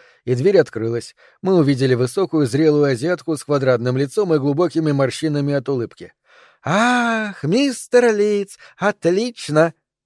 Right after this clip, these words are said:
Она жестом пригласила нас войти И Джесси, конечно, был первым. Он поднырнул под ее руку,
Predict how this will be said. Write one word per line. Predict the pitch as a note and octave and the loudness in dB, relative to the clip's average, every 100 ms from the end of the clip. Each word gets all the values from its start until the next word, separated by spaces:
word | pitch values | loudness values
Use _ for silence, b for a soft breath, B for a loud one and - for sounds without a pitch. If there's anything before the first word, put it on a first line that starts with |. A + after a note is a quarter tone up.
| _ | _
Она | A2+ C3 | -4 -2
жестом | B2 F#3 - F#3 | 0 -2 -2 -2
пригласила | F3 D#3 D3+ - E3 D#3 | 0 4 4 4 2 2
нас | C#3 B2 | 0 2
войти | B2 A#2+ A#3 A3+ b b - | 0 0 -6 -12 b b -4
И | C3 | -4
Джесси, | A#2+ C3 - E3+ F#3 | 0 0 0 -4 -2
конечно, | G3+ C#3 A#2+ E3+ D#3+ | -2 0 -2 -2 -4
был | B2+ C3+ | -2 -4
первым. | - D#2+ D#2 D#2 _ _ _ _ | -6 -12 -12 -20 _ _ _ _
Он | - C3+ | -6 -6
поднырнул | - C#3+ C#3 D#3 D#3 E3 C3 | -2 -2 2 2 2 2 0
под | C3 B2 | -2 0
ее | B2+ | 2
руку, | G3 G#3 A3 | 2 2 -2